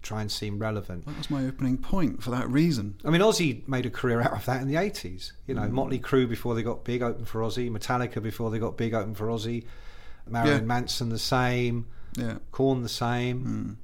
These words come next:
Speaker 1: You know,
Speaker 2: Mm.
Speaker 1: it, it, there's a skill to that. And it's a showbiz tradition. There's nothing wrong with that. Poison went on the David Lee Roth tour just as they were becoming big, you know,
Speaker 2: <laughs>
Speaker 1: and completely blew him off, believe it or not.
Speaker 2: Dear old David Lee
Speaker 1: Guns
Speaker 2: Roth.
Speaker 1: N' Roses opening for Iron Maiden.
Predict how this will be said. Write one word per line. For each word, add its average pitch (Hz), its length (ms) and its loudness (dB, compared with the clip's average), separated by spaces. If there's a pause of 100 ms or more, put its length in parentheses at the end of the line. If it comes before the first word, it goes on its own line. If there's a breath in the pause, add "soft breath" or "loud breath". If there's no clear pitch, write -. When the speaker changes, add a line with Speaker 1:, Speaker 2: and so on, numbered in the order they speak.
Speaker 1:
You 151 80 0
know, 117 160 2
Speaker 2:
Mm. 131 120 2
Speaker 1:
it, 151 140 -4
it, 165 100 -4
there's 165 160 4
a 160 40 0
skill 208 380 4
to - 160 -4
that. 92 320 -4 (540 soft breath)
And 151 140 4
it's 147 140 0
a - 20 2
showbiz 156 580 4
tradition. 156 520 0 (100)
There's 127 100 -4
nothing 156 280 2
wrong 147 180 2
with 107 140 -4
that. - 240 -10 (640 soft breath)
Poison 160 420 4
went 127 140 0
on 131 80 2
the 127 80 2
David 127 340 4
Lee 127 120 4
Roth 156 320 2
tour 107 280 2
just 104 220 -6
as 98 80 -4
they 104 100 -2
were 98 80 -2
becoming 90 460 -8
big, 87 300 -6
you 127 80 -2
know, 90 160 0 (160)
Speaker 2:
<laughs> - 240 0
Speaker 1:
and 107 160 0
completely 127 440 0
blew 127 260 2
him 127 100 2
off, 165 260 -2
believe 95 300 -6
it - 20 -8
or 87 140 -6
not. 82 240 -10
Speaker 2:
Dear 98 200 -4
old 101 200 -6
David 98 220 -6
Lee 101 40 -6
Speaker 1:
Guns 127 260 2
Speaker 2:
Roth. 131 60 0
Speaker 1:
N' 135 40 2
Roses 147 360 4
opening 117 300 -2
for - 160 -2
Iron 127 200 2
Maiden. 135 480 -2